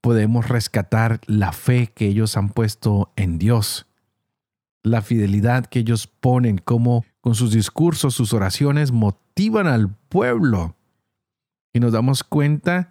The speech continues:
que tanto la fe como la fidelidad en Dios tienen más fuerza que cualquier ejército. Con ellas es que se consigue la victoria.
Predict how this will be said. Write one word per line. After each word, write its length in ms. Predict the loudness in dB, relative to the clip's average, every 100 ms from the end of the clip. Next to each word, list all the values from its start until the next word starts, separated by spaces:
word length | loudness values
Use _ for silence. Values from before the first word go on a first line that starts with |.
| _
que 140 | -4
tanto 320 | -2 0 0 0
la 100 | 0
fe 380 | 0 0 -2 -2
como 220 | 0 0
la 100 | 0
fidelidad 640 | 0 0 2 2 2 0 0
en 200 | 0 2
Dios 520 | 2 2 0 -4 -12 _ _ _ _ _ _ _ _ _
tienen 380 | -2 0 2 2
más 380 | 2 2 0 -4
fuerza 720 | -8 0 2 2 0 -2 -4
que 160 | -4 -4
cualquier 380 | -2 -2 -2 -2
ejército. 600 | -2 -2 -2 -2 -6 -8 _ _ _ _ _ _ _
Con 180 | 0 2
ellas 320 | 2 2 -2
es 100 | -4
que 140 | -4 -2
se 140 | -2
consigue 680 | -2 -4 -2 0 0 -2 -4 _ _ _ -4
la 400 | 0 2 2 2
victoria. 920 | 0 -4 _ 0 0 0 0 -4 -6